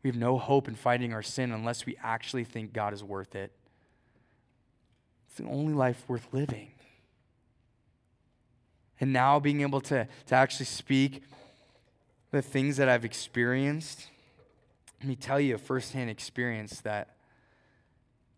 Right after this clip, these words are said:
man, it's not easy. I'm still tempted.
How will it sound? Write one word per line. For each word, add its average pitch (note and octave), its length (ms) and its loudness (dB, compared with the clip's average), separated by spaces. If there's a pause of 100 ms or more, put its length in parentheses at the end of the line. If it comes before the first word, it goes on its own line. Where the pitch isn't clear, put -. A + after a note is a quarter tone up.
(140)
man, A#2+ 120 -2
it's A2+ 180 -8
not B2 300 0 (160)
easy. C3 600 -4 (680)
I'm D#3+ 220 0
still A#2+ 240 -4
tempted. G#2 640 -10